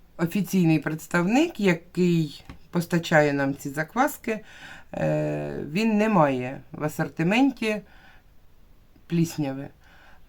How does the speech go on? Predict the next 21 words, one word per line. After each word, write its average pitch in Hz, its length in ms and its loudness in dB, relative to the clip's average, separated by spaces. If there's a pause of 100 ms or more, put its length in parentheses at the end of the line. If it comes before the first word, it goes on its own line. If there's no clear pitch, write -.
(100)
Е, 139 180 -14 (340)
сам 226 500 8
завод, 175 520 6 (540)
можливо, 165 460 2
і 156 60 2
виробляє, 196 640 4
я 160 160 2
цією 156 300 2
інформацією 147 720 -2
не 143 100 -4
володію, 180 640 0 (440)
але 202 360 4
немає. 131 580 0 (480)
Е, 160 160 0
можна 170 1080 6
замовити 165 760 2
під 170 320 -2
замовлення 147 800 2
окремо, 143 760 -2 (340)
наприклад, 151 800 0
пропіонові 214 880 4